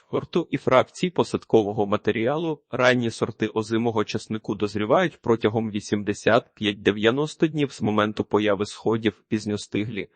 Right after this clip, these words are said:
Через сто-сто десять днів у посушливий сезон дозрівання сповільнюються. Рясні дощі сприяють більш активному розвитку цибулини.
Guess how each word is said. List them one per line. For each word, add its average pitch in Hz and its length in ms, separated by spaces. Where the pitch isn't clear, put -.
Через 123 220
сто-сто - 460
десять 123 420
днів 135 440
у 117 80
посушливий 180 680
сезон 131 460
дозрівання 131 600
сповільнюються. 90 920
Рясні 117 440
дощі 143 340
сприяють 117 640
більш 117 300
активному 196 580
розвитку 110 500
цибулини. 113 680